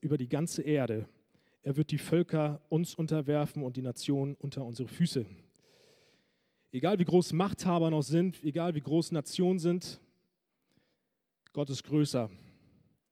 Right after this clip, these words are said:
Gott regiert. Am Ende entscheidet er über allem,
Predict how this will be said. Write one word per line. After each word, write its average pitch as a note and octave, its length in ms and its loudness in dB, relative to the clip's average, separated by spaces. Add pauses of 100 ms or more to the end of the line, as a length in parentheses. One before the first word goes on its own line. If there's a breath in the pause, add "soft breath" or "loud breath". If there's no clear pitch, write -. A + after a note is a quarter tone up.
(760)
Gott C#3 220 -2
regiert. C#3 540 -2 (260)
Am D3+ 160 -8
Ende D#3+ 380 4
entscheidet D3+ 500 0
er E3+ 200 2
über D3 240 2
allem, C#3+ 380 -2